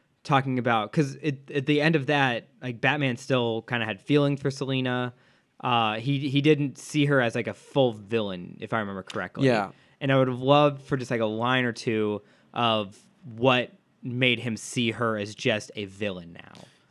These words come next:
Speaker 2: Yeah, and I know that there's a comic that kind of explains
Speaker 1: <clears throat>
Speaker 2: some of the changes.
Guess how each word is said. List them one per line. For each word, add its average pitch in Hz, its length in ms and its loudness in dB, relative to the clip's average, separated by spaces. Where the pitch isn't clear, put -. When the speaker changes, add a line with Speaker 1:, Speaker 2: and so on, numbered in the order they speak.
Speaker 2:
Yeah, 156 260 0
and 147 100 -4
I 160 60 0
know 190 380 4
that 185 120 -2
there's 160 200 0
a 131 40 0
comic 160 720 -4
that 120 320 -2
kind 139 160 -4
of 135 60 -2
explains 127 840 -4
Speaker 1:
<clears throat> - 40 -14
Speaker 2:
some 123 100 -8
of - 20 -6
the 110 80 -6
changes. 160 640 -4